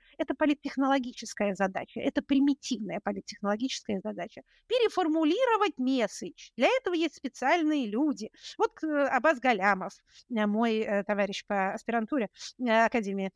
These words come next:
народного хозяйства и государственной службы, вот он очень хорошо разбирается в этих вещах. Как завернуть какую бумажку, что на ней написать, э, как это сделать, так сказать,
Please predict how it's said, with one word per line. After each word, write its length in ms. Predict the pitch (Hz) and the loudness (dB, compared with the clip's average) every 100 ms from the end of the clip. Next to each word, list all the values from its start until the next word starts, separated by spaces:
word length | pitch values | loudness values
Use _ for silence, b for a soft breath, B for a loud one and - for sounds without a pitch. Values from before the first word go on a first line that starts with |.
| b | b
народного 320 | 247 226 208 202 | 0 0 0 -2
хозяйства 380 | 226 214 - | -2 -2 -6
и 20 | 208 | -10
государственной 440 | 214 220 - 269 | -4 -4 -2 -2
службы, 280 | 427 311 254 | 0 0 2
вот 220 | 370 359 | 0 0
он 100 | 349 | 0
очень 220 | 370 - | 0 0
хорошо 320 | 320 277 - | 0 0 0
разбирается 500 | 269 214 233 254 - | -2 0 0 0 -4
в 40 | 220 | -10
этих 180 | - - | -10 -14
вещах. 380 | 202 - - - | -12 -10 -10 -10
Как 260 | - 440 392 | 2 2 2
завернуть 380 | 381 415 453 - | 0 0 0 -2
какую 260 | 403 427 | -2 0
бумажку, 500 | 427 440 440 - - | -2 0 -2 -2 -6
что 200 | 240 392 | -6 -2
на 100 | 392 | -2
ней 140 | 381 370 | -2 -2
написать, 680 | 370 381 - 427 415 - - | -2 -4 0 0 0 -4 -2
э, 180 | 277 277 | 0 4
как 220 | 381 370 | 2 2
это 180 | 294 311 | 0 0
сделать, 380 | 269 349 330 320 | 2 2 2 0
так 100 | - | -2
сказать, 380 | 311 294 - | -2 -2 -4